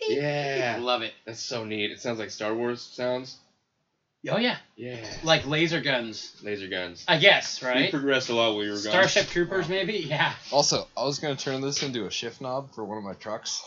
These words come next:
Speaker 1: Fuck, I don't
Speaker 2: Don't
Speaker 1: even
Speaker 2: do
Speaker 1: have
Speaker 2: the
Speaker 1: one on my
Speaker 2: automatic.
Speaker 1: truck. I need to,
Speaker 3: <laughs>
Speaker 1: oh, I need
Speaker 3: I thought
Speaker 1: something
Speaker 3: that would
Speaker 1: like
Speaker 3: be a
Speaker 1: that,
Speaker 3: really
Speaker 1: dude.
Speaker 3: cool fucking move. <laughs>
Speaker 2: That is a really cool. Why haven't you done that?
Speaker 3: I just
Speaker 1: Dude, what about one of
Speaker 3: fucking
Speaker 1: those Hot
Speaker 3: lazy.
Speaker 1: Wheels? That'd be kinda cool. Little Hot Wheel shifter.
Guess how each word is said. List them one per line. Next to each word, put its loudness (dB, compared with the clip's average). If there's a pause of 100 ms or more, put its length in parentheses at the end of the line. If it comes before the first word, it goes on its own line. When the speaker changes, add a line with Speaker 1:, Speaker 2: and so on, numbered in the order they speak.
(440)
Speaker 1:
Fuck, 4
I 12
don't 10
Speaker 2:
Don't 8
Speaker 1:
even 4
Speaker 2:
do 10
Speaker 1:
have 12
Speaker 2:
the 6
Speaker 1:
one 10
on 10
my 8
Speaker 2:
automatic. 4
Speaker 1:
truck. -4
I 8
need 0
to, 0
Speaker 3:
<laughs> -
Speaker 1:
oh, 6 (260)
I 4
need 2
Speaker 3:
I 0
thought 6
Speaker 1:
something 4
Speaker 3:
that 6
would 6
Speaker 1:
like 2
Speaker 3:
be 4
a 4
Speaker 1:
that, 4
Speaker 3:
really 2
Speaker 1:
dude. 2
Speaker 3:
cool 2
fucking 0
move. -2
<laughs> -20 (240)
Speaker 2:
That -4
is -4
a -6
really -6 (100)
cool. -10
Why -6
haven't -6
you -8
done -10
that? -18 (180)
Speaker 3:
I -8
just -8
Speaker 1:
Dude, 0
what 6
about 4
one 2
of 0
Speaker 3:
fucking -2
Speaker 1:
those 2
Hot 4
Speaker 3:
lazy. 4
Speaker 1:
Wheels? -2
That'd 2
be -2
kinda 6
cool. 4 (140)
Little -4
Hot 0
Wheel -4
shifter. -6